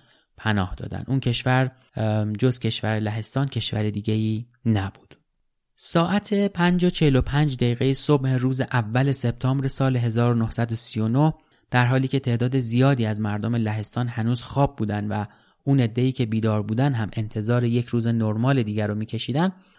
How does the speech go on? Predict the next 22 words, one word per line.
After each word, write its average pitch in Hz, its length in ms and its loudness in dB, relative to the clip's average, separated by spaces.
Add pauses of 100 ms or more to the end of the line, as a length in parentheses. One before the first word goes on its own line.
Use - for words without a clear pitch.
(140)
پای 156 240 4
سربازهای 120 600 0
نازی 113 400 0
به 117 80 0
کشورشون 113 640 -4
باز 135 240 0
شد 156 280 0
و 113 60 0
خیلی 143 520 -2 (360)
ناگهانی 117 800 2
غبار 120 480 2
خواب 135 420 0 (460)
از 113 140 -2
سر 139 300 0
تا 120 180 -4
سر 117 260 0
لهستان 113 640 -2
برداشته 104 500 -2
شد 123 240 0
و 104 80 0
جاش 110 260 0
رو 117 360 2